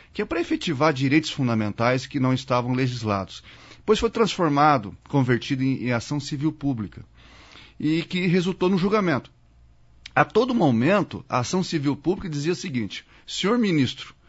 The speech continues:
o Congresso Nacional se recusa a legislar sobre a questão da união estável das relações homoafetivas.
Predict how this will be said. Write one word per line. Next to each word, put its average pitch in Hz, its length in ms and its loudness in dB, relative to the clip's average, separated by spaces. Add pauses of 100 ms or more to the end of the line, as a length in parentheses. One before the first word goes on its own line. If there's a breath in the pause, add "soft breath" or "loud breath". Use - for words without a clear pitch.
(180 loud breath)
o 139 80 -4
Congresso 175 500 4
Nacional 156 460 0
se 202 140 -2
recusa 190 640 0
a 196 40 6
legislar 151 640 2
sobre 170 280 -4
a 160 40 0
questão 156 640 -2 (400 loud breath)
da 143 140 2
união 160 320 2
estável 165 720 -2
das 135 220 0
relações 143 520 0
homoafetivas. 160 920 -2